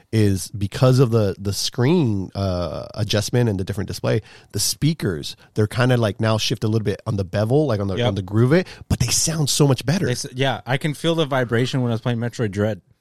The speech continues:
Speaker 1: Yeah.
Speaker 2: On the actual, uh, when I was h-, doing it handheld mode. 'Cause that's, that's honestly the only way I play the Switch. I barely play it on the T V.
Speaker 1: I,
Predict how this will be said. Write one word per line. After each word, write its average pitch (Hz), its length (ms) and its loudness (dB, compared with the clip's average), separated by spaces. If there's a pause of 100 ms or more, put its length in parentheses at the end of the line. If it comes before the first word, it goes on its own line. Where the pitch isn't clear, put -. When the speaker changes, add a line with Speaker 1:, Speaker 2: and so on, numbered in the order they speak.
(120)
Speaker 1:
Yeah. 175 320 2
Speaker 2:
On 120 140 2
the 117 100 0
actual, 113 600 -4
uh, 107 80 -2
when 110 140 0
I 107 40 2
was 101 180 -4
h-, 101 100 -8
doing 117 180 2
it 107 100 -2
handheld 120 380 0
mode. 160 240 -8 (800)
'Cause 139 100 6
that's, 156 240 4
that's 139 300 -6 (120)
honestly 127 380 0
the 113 140 4
only 110 160 0
way 107 160 2
I - 20 -2
play 107 160 -6
the 92 80 -6
Switch. 98 300 -4
I 92 80 -6
barely 101 280 -2
play 95 200 -6
it 87 40 -8
on 85 80 -10
the 85 80 -12
T 87 140 -16
V. 80 180 -14 (300)
Speaker 1:
I, 110 240 2